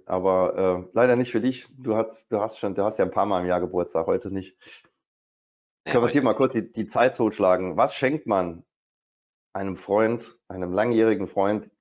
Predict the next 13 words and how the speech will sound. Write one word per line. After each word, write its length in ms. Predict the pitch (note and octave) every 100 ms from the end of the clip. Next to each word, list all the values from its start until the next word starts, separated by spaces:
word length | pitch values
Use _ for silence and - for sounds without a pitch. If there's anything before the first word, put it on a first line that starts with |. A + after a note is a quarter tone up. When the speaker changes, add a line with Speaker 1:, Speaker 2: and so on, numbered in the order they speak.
| _ -
Speaker 1:
zum 80 |
Geburtstag? 580 | G2 G2 G#2+ - E2+ - _ _ _ _ _ _ _ _ _ _ _ _ _ _ _ _ _ _
Der 260 | G#2 G2 -
irgendwie 220 | G#2+ G#2
natürlich 420 | G2+ G2 A2 G#2+ G#2+
wie 100 | F2+
alle 160 | G2+
anderen 240 | G2+ G#2+ F#2
auch 160 | F#2+
schon 160 | - F#2+
irgendwie 240 | G#2+ F#2+
alles 180 | G2 F#2+
hat. 260 | G2 -